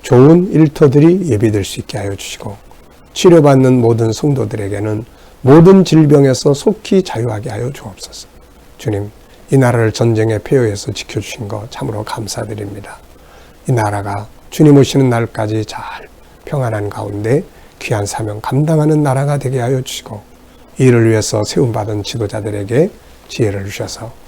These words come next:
나라를 잘 이끌어갈 수 있게 하여 주옵소서. 오늘도 세계 곳곳에 있는 선교사님들과 사역 가운데 함께해 주시고, 우크라이나 전쟁 속히 종료되게 하여 주옵소서. 오늘 영성 재능을 위해서 기도드립니다.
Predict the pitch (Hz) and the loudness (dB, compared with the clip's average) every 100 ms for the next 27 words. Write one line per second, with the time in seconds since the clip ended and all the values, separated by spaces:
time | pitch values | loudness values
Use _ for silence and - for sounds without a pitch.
0 | - - - - 110 107 104 101 110 104 | -20 -20 -14 -6 -6 -4 -8 -8 -8 -8
1 | 107 - - 160 151 131 120 139 135 - | -8 -12 -2 0 0 -2 -2 -2 -2 -2
2 | 127 143 143 - 104 - 107 - - - | 0 0 0 -4 -12 -12 -14 -16 -18 -20
3 | _ - - - _ 143 120 110 110 104 | _ -20 -20 -20 _ 0 2 2 2 -2
4 | 104 - - 131 120 - 123 - 117 123 | -4 -8 -4 -2 0 -2 -2 -2 -2 0
5 | 113 110 - 135 113 117 107 101 101 117 | 0 -2 -2 -4 -4 -6 -8 -8 -10 -6
6 | 135 160 - - - - - 113 - 110 | -8 -8 -18 -20 -20 -12 -8 -8 -4 -6
7 | 104 107 139 139 139 127 - - 117 110 | -4 -6 -8 -4 -4 -4 -8 -12 -12 -12
8 | - - - - - - 117 - 123 117 | -18 -20 -20 -20 -16 -8 -4 0 2 2
9 | 113 110 120 107 107 107 - 185 - - | 0 -2 -2 -2 -2 -4 -4 -4 -4 2
10 | 190 202 - - - 127 113 110 104 101 | 2 2 -6 -20 -6 -2 -2 -2 -6 -8
11 | - 107 110 110 - 104 - 110 - 113 | -10 -10 -10 -10 -10 -12 -12 -12 -12 -14
12 | - - _ _ _ - - - - - | -18 -20 _ _ _ -20 -20 -20 -20 -8
13 | 139 123 117 117 127 120 135 127 117 117 | 0 4 4 4 4 4 4 4 2 2
14 | 117 113 110 104 - 107 - 117 104 104 | 2 0 0 -2 -4 -6 -6 -6 -6 -8
15 | 104 104 107 | -10 -10 -12